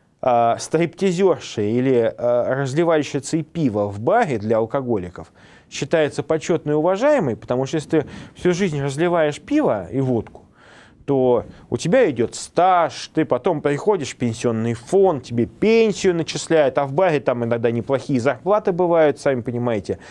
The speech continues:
и пенсия у тебя достойная будет. А если ты мать и воспитываешь, воспитываешь восемь детей,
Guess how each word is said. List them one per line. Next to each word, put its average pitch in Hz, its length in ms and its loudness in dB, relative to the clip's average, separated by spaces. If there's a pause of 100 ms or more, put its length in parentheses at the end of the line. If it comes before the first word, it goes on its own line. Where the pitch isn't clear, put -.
(220)
и 196 160 2
пенсия 226 480 2
у 196 80 4
тебя 180 140 2
достойная 147 640 0
будет. 107 260 -2 (360)
А 135 120 2
если 220 260 0
ты 247 180 0
мать 226 360 0
и 165 40 2
воспитываешь, 175 720 -2
воспитываешь 180 760 -2
восемь 190 380 0
детей, 240 500 0